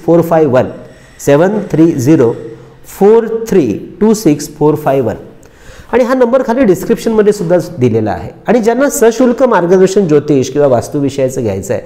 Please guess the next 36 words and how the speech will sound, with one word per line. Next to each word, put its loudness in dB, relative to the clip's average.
त्यांनी 4
आमच्या 0
नेहमीच्या 2
नंबरवरती 0
कधीही 0
फोन -2
करू -4
शकता, -8
नाईन 2
एट 0
नाईन -2
टू -2
वन 0
फाय -2
सिक्स -6
वन -4
सिक्स -12
थ्री. -2
आमच्या 0
ऑफिसमधली -2
मंडळी 2
तुम्हाला -2
त्याबद्दलची -8
माहिती -6
देतील. -4
आपण -2
आपले 0
अपॉइंटमेंटसुद्धा 0
घेऊ -4
शकता -10
सल्ल्यासाठी. -8
मंडळी, 0
आजचा 0
विषय 4
कसा 2
वाटला 2